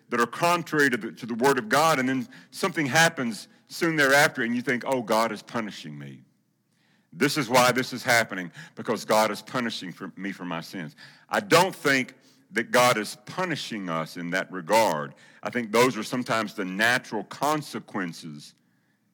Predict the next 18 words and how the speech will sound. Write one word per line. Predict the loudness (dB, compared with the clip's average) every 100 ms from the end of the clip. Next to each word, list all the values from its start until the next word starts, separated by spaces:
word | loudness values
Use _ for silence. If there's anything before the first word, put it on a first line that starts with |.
| _ _ -12
of | -10
sin. | -8 -4 -4 -4 -8 -18 -20 _ _ _ _ _ _ _ _
But | -2 2
listen, | 2 0 -12 -18 _ _ _ -6
we | 0 2
live | 4 6 6 2
in | 0
a | 0
broken | -2 4 4 4 0 -4 -4 -8
world. | -4 2 4 4 2 -2 -10 -16 -20 _ _ _ _ _ _ _ _ _ _ _
I | -4
think | 0 -2 0
you'd | 2
have | 2 2
to | -4
agree | -2 4 4
with | 4 0 -4
me | -8 -8 -14